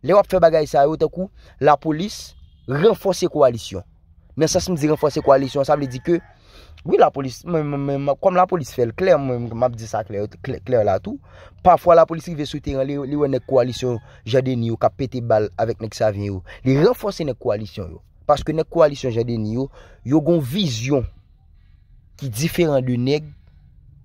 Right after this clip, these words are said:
sa vye yo, nèg yo pa fè kidnapin yo pa vyole, yo pa tiye yo. Yo ki donk, lè w kenbe, lè yon yon gwoup konsa, pito pito se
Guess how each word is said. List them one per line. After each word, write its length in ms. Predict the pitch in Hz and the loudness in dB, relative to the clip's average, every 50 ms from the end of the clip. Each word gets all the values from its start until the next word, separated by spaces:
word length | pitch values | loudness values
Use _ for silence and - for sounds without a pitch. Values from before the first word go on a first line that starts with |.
| _ _ | _ _
sa 240 | - - - 135 107 | -2 2 4 4 4
vye 240 | 98 107 110 101 87 | 2 -2 -4 -6 -6
yo, 100 | 87 - _ _ _ _ _ _ _ - | -8 -10 _ _ _ _ _ _ _ -8
nèg 200 | 117 117 113 120 | -8 -6 -6 -6
yo 120 | 120 107 - - | -6 -8 -10 -10
pa 140 | - 151 139 - | -10 -10 -10 -10
fè 100 | - 113 | -12 -14
kidnapin 640 | - 101 98 101 107 98 87 - 117 139 160 180 170 - - - - - - - - 117 | -12 -12 -6 -4 -4 -4 -4 -4 -6 -6 -6 -6 -8 -12 -18 -20 -20 -20 -20 -12 -4 -2
yo 100 | 120 123 | 0 2
pa 140 | - 131 117 107 | 4 4 4 2
vyole, 440 | 101 107 120 120 110 107 123 139 165 - - - - - - - | 0 -4 -6 -6 -6 -6 -6 -8 -8 -10 -16 -20 -20 -18 -12 -10
yo 100 | 120 - | -6 -4
pa 140 | - 117 117 | -4 -4 -4
tiye 540 | - - - - 123 117 113 123 135 160 165 - - - - | -8 -12 -12 -10 -8 -6 -4 -4 -4 -6 -8 -12 -20 -12 -6
yo. 120 | 135 156 156 - | -6 -6 -4 -2
Yo 300 | 156 180 202 196 139 90 - - - - - - | -2 0 0 0 -2 -6 -12 -18 -20 -20 -16 -12
ki 80 | 165 | -8
donk, 160 | 143 127 - - - - - | -8 -8 -8 -10 -14 -14 -8
lè 140 | 120 143 180 | -4 -4 -4
w 60 | 208 | -4
kenbe, 360 | - 247 220 190 175 165 160 139 117 - - - - - 131 | -6 -6 -6 -6 -4 -4 -6 -6 -8 -10 -16 -20 -14 -6 -2
lè 80 | 135 | -2
yon 300 | 160 - - - 104 110 - - | -2 0 -2 -4 -6 -6 -8 -8
yon 100 | 233 214 | -6 -6
gwoup 320 | 151 117 127 165 160 - - - | -6 -6 -6 -8 -10 -10 -8 -8
konsa, 500 | 156 143 - - 135 113 101 98 - - - - - - - - - - | -8 -6 -4 0 0 0 0 -2 -6 -12 -20 -20 -20 -20 -20 -14 -10 -10
pito 220 | 196 175 220 208 | -4 -2 -2 -2
pito 240 | 196 220 202 - 220 208 | -2 -4 -4 -4 -4 -2
se 120 | - 233 | -2 -2